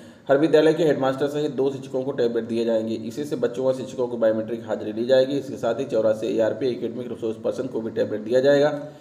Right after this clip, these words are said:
टैबलेट के माध्यम से उपस्थित के साथ अन्य शैक्षणिक गतिविधियों का भी ऑनलाइन ब्यौरा तैयार किया जाएगा। बीआरसी की निगरानी करेंगे तकनीकी सुविधा केंद्र। बीआरसी पर निगरानी के लिए तकनीकी सुविधा केंद्र स्थापित होंगे। हर केंद्र के लिए दो दशमलव चार जीरो लाख का बजट तय किया गया है।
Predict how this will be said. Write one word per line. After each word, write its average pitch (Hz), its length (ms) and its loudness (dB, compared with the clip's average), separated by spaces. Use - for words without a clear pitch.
टैबलेट 165 400 6
के 190 100 4
माध्यम 175 320 4
से 185 120 2
उपस्थित 151 520 2
के 160 100 0
साथ 151 440 2
अन्य 175 160 2
शैक्षणिक 143 360 -2
गतिविधियों 127 400 0
का 117 160 2
भी 135 120 -2
ऑनलाइन 117 420 0
ब्यौरा 110 260 4
तैयार 123 240 6
किया 120 200 2
जाएगा। 110 400 2
बीआरसी 151 380 4
की 180 100 -2
निगरानी 156 360 4
करेंगे 147 320 4
तकनीकी 135 440 -2
सुविधा 120 300 -4
केंद्र। 139 300 -2
बीआरसी 131 300 2
पर 131 140 -6
निगरानी 113 380 -2
के 113 160 -6
लिए 110 120 -4
तकनीकी 113 400 -8
सुविधा 107 260 -6
केंद्र 110 280 -6
स्थापित 113 420 -4
होंगे। 139 180 -2
हर 123 120 -4
केंद्र 120 360 -8
के - 140 -10
लिए 117 140 -4
दो 117 160 -4
दशमलव 110 360 -6
चार 107 220 0
जीरो 107 280 -4
लाख 104 220 -2
का - 60 -2
बजट 110 360 -4
तय 117 100 -2
किया 131 240 0
गया 147 160 4
है। 151 300 0